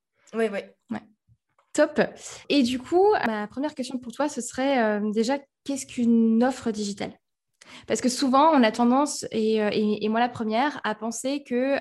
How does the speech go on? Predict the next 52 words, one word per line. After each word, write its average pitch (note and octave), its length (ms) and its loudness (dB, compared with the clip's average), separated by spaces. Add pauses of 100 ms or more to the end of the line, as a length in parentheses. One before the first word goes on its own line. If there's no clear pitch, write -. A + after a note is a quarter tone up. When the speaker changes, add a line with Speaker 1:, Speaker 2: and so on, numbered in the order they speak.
Speaker 2:
euh, G#3+ 240 -4
une G#3+ 140 -2
offre B3 220 -6
digitale, G#3+ 420 -6
c'est, B3 400 -2
euh, G#3 80 -2 (360)
uniquement C4+ 360 2
une C4 140 -2
formation A#3 400 -4
en G#3+ 60 -8
ligne. G#3 260 -8 (500)
Tu - 120 -8
vois, - 120 -4
et G#3+ 60 0
je - 80 -6
pense B3 160 0
qu'il A3+ 100 -2
n'y F#3+ 60 -2
a - 20 -4
pas A3+ 100 -4
que A#3 120 -4
ça. A3+ 260 -4 (540)
Mais A3 160 2
du A3+ 120 -6
coup, E4+ 120 -4
qu'est-ce D4 200 -4
qu'une A#3+ 220 -4
offre, B3 240 -6
euh, F#3+ 240 -8
qu'est-ce C4 140 -6
qu'une - 160 -4
offre A#3 160 -2
digitale ? G#3 340 -2
Qu'est-ce G#3+ 160 -6
que A3+ 80 -6
tu - 160 -10
mets G#3+ 60 0
derrière ? F#3+ 360 -4 (580)
Speaker 1:
J'adore G#3+ 400 -2
cette C#4 160 -8
question. G3+ 420 -8 (260)
Alors G#3+ 220 0
pour C#4+ 140 -2
moi, E4 140 2
une B3 200 0
offre D4+ 160 0
digitale A3+ 540 -4
et E3+ 60 -6
même G#3+ 180 -6
un F#3 80 -4
business A3+ 380 -10
digital, G3+ 540 -6